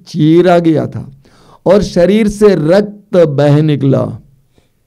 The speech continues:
जब आपके जीवन में कोई बीमारी आती है या किसी तरह की दुर्घटना होती है और किसी ने आपको एक दो बोतल खून दिया, आप उनके प्रति कितने ऋणी होते हैं।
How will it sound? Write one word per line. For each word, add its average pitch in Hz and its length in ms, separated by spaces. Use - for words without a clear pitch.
जब 175 220
आपके 185 360
जीवन 196 300
में 202 200
कोई 196 140
बीमारी 160 580
आती 180 300
है 180 180
या 175 120
किसी 175 300
तरह 185 220
की 170 140
दुर्घटना 147 480
होती 185 380
है 185 60
और 180 140
किसी 165 320
ने 196 120
आपको 180 280
एक 180 180
दो 185 120
बोतल 175 360
खून 180 360
दिया, 160 440
आप 175 200
उनके 208 240
प्रति 208 320
कितने 208 420
ऋणी 156 460
होते 135 360
हैं। - 220